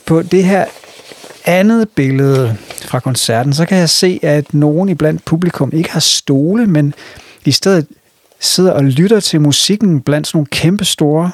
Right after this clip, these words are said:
fabriksmaskiner i, hvad der som ved første øjekast ligner store sækkestole. Men når man så kigger lidt nærmere, så kan man se, at de sidder i store bunker af tråd, garn,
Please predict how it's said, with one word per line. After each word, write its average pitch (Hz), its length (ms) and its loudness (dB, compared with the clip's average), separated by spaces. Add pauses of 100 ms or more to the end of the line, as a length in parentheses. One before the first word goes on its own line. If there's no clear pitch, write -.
fabriksmaskiner 147 1160 -2
i, 165 360 -4
hvad 143 220 0
der 139 300 -2 (140)
som - 200 -4
ved 131 100 0
første 143 400 -2
øjekast 139 540 -2
ligner 143 220 0
store 151 500 -2
sækkestole. 127 1000 -2 (1600)
Men 131 100 -2
når 147 120 0
man 180 120 0
så 170 140 -2
kigger 165 320 0
lidt 170 160 -2
nærmere, 175 340 0
så 202 120 -4
kan 190 140 -2
man 160 120 2
se, 175 340 -2
at 151 200 -4
de 139 100 0
sidder 185 400 0
i 151 160 -2
store 156 580 -2 (220)
bunker 180 340 -2
af 143 320 -4
tråd, 135 640 0 (440)
garn, 104 500 -4